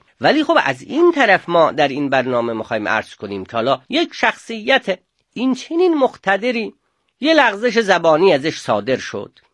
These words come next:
نباید در جامعه علیه این به این نحو جبهه گیری بشه. فتوای او داشته، خب اینم باعث شد که یه عده‌ای به انکارش بپردازن. خب می‌دونیم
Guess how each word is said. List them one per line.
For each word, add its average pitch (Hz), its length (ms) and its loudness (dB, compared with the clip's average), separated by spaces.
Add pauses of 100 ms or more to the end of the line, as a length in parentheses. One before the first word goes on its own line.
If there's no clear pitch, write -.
(800)
نباید 226 320 0
در 233 120 2
جامعه 196 500 2
علیه 165 420 0
این 160 260 -4 (420)
به 123 80 -10
این 185 400 -2
نحو 147 220 0
جبهه 135 380 -4
گیری 127 400 -4
بشه. 113 420 -6 (800)
فتوای 285 680 2
او 262 220 -4
داشته، 226 640 2 (340)
خب - 120 -8
اینم 175 340 2
باعث 135 340 0
شد - 240 -8
که 147 260 -6
یه 127 160 -4
عده‌ای 131 480 -4 (160)
به 101 140 -8
انکارش 120 540 -4
بپردازن. 110 840 -6 (160)
خب 131 120 -4
می‌دونیم 165 540 0